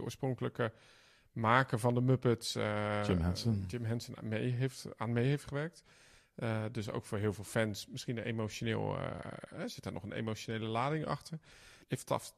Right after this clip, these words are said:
Speaker 1: Tough to Be Buck wordt vervangen door iets van Zootopia, nou, dat zal gelijkaardig leuk zijn. Dat, eh, geloof ik allemaal wel. Maar ga jij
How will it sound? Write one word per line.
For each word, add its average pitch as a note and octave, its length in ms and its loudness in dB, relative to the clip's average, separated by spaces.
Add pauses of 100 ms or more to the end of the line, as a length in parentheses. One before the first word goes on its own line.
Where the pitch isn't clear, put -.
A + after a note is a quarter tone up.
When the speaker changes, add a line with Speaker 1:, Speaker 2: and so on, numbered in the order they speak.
(120)
Speaker 1:
Tough - 180 -6
to C#3 100 -12
Be B2 120 0
Buck A2+ 160 4
wordt A#2+ 160 0
vervangen G#2+ 340 4
door G#2+ 140 4
iets - 180 -2
van G#2+ 140 0
Zootopia, A2+ 520 4
nou, F#2+ 180 -2
dat F#2 180 -6
zal F#2+ 120 -4
gelijkaardig - 560 -8
leuk - 200 -8
zijn. - 220 -8
Dat, - 220 -10
eh, - 80 -4
geloof B2+ 240 0
ik - 80 -16
allemaal B2+ 180 2
wel. C#3 180 2 (680)
Maar - 100 -2
ga - 200 0
jij C#4 340 2